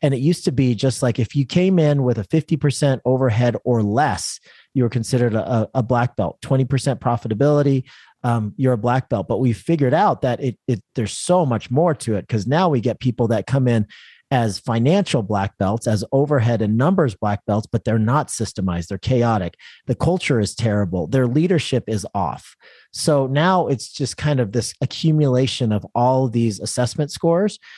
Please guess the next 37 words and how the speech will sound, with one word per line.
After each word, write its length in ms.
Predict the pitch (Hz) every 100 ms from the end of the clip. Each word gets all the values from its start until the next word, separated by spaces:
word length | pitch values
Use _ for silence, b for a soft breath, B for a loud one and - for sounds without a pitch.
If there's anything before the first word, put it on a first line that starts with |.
| B -
And 160 | 127
once 180 | 139 160
we 120 | 160
have 240 | 139 127 117
this 180 | 113 - _
first 340 | 151 156 - -
picture 400 | 147 - 170 156
of 180 | 110
where 180 | 110 117
you 240 | 117 113 104
are, 320 | 107 143 180 B B _
then 300 | 139 160 143
we 180 | 127 123
reverse 480 | 110 107 123 123 127
engineer 400 | 110 113 113 104
exactly 560 | 98 92 110 120 107
how 220 | 98 107
we 100 | 110
get 160 | 104 98
to 100 | -
the 100 | 101
next 260 | 101 101 -
step 240 | 82 71
and 160 | - 104
then 140 | 104 95
to 160 | 104
the 120 | 98
next. 340 | 98 85 - -
And 220 | 113 113
what 240 | 123 - _
is 220 | 151 139
the 80 | 127
milestone 720 | 110 104 98 - 104 95 92 B B B _ _ 120
r-, 120 | 107 - 120
directly 420 | 120 113 - 113
after 240 | 107 -
this, 240 | 101 92